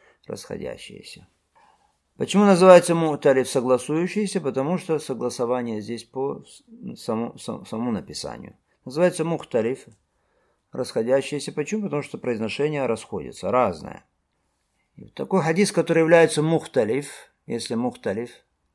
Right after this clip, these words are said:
вернее, э, именно если мухталиф, то, соответственно, оно будет и муфтарик тоже. Потому что если оно отличается по произношению, то, соответственно, оно будет отличаться и по тем личностям, на которые указывает это имя, правильно?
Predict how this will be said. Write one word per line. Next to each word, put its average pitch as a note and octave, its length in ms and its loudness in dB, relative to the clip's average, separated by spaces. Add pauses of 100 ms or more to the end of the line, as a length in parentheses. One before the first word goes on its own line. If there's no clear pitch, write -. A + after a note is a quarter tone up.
(100)
вернее, G#2+ 640 -8
э, G2+ 760 -10
именно G2+ 480 -8
если G#2 200 -10
мухталиф, A2+ 520 -10 (540)
то, A2+ 100 -16
соответственно, D3+ 440 -2
оно C#3+ 120 0
будет D#3 260 0
и F3 60 2
муфтарик A2+ 560 -4
тоже. - 360 -14 (280)
Потому G#2 220 -8
что - 140 -8
если A#2+ 260 -4
оно A#2+ 280 -6 (920)
отличается C#3+ 800 4
по A#2 580 4 (680)
произношению, C#3+ 840 4
то, B2+ 120 -6
соответственно, C#3 560 0
оно C3+ 180 -2
будет B2+ 280 2
отличаться B2+ 560 0
и B2 420 -4 (540)
по A#2+ 180 -6
тем A#2+ 180 0
личностям, C3+ 460 -4
на A2+ 80 -4
которые A2 340 -4
указывает G2 540 -6
это - 160 -12
имя, C2+ 340 -14
правильно? F#2+ 540 -6